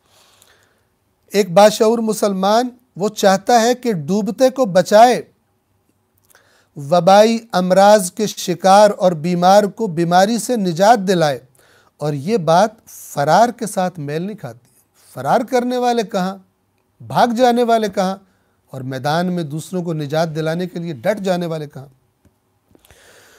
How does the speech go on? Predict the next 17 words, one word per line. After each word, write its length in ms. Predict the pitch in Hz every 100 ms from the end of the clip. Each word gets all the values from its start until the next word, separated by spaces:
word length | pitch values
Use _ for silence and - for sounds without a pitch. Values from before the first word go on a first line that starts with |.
| _ _ - 139 127
گناہوں 540 | 196 208 233 240 269
کے 300 | 254 - 240
ضرر 640 | 214 139 135 165 202 247 233
کے 200 | 226 226
مقابلے 580 | 190 170 185 180 196 214
میں 120 | 208
زرہ 300 | 143 190 185
پہن 200 | - 143
لیتا 300 | 120 117 -
ہے۔ 40 | _ _ _ _ _ _ _ _ -
آج 220 | 165 170
آپ 120 | 180 156
دیکھ 200 | 165 190
رہے 140 | 190 180
ہیں، 140 | 175 180 _ _ _ _
آ، 100 | -
مختلف 580 | 147 156 - 175 180 -